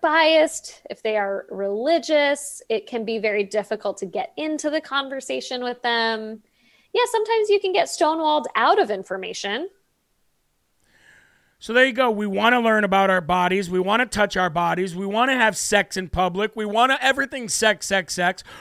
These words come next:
Speaker 2: We wanna touch our private parts. Your stupid, bigoted, religious, uh, uh, family members, uh, they just don't know what they're talking about. Yeah, we wanna stay away from that kind of stuff.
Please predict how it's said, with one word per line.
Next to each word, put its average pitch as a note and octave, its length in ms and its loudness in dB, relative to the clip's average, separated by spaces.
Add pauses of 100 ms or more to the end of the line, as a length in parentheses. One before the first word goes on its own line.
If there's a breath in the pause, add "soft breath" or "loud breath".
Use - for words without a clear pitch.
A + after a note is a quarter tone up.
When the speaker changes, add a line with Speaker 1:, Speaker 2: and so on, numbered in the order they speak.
(160 loud breath)
Speaker 2:
We G#3+ 120 -2
wanna C4+ 280 0
touch A#3+ 240 -2
our G3 120 2
private F3+ 440 0
parts. F#3 320 2
Your A3 100 -6
stupid, C4 640 -6
bigoted, A#3+ 400 -2
religious, G#3 720 0 (320 loud breath)
uh, G3 840 2 (180)
uh, G#3 240 2
family B3 360 -2
members, G#3 440 -2
uh, G3+ 340 2
they A3+ 220 0
just G3 180 -10
don't G#3+ 180 -2
know G3+ 60 -6
what G3+ 160 0
they're G3 80 -4
talking F#3+ 420 -2
about. F#3+ 200 0
Yeah, G#3+ 100 4
we G#3+ 140 -2
wanna C4 260 -4
stay A#3+ 200 2
away G#3+ 200 2
from G3 200 -6
that F#3+ 180 0
kind F3+ 220 -4
of D#3+ 60 -8
stuff. D3 360 -4